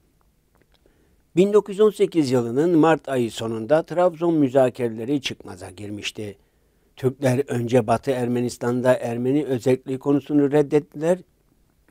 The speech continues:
Ardından Transkafkasya heyetinden Brest-Litovsk Barış Anlaşması'nın şartlarını kabul etmesini,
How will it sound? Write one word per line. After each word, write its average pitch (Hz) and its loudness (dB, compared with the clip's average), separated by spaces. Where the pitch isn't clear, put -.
Ardından 120 0
Transkafkasya 135 -2
heyetinden 104 -8
Brest-Litovsk 151 2
Barış 143 0
Anlaşması'nın 143 -4
şartlarını 120 -8
kabul 131 0
etmesini, 131 -2